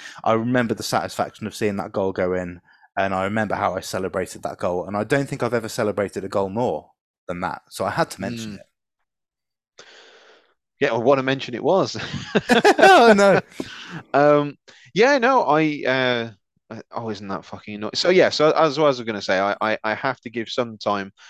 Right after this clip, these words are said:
Speaker 2: Uh, France ninety-eight, uh, Bergkamp versus Argentina, I, I, I remember very distinctly just the,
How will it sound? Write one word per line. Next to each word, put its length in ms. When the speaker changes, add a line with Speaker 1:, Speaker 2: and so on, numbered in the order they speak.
Speaker 2:
Uh, 400
France 300
ninety-eight, 600
uh, 220
Bergkamp 460
versus 300
Argentina, 800
I, 120
I, 220
I 100
remember 760
very 340
distinctly 880
just 280
the, 440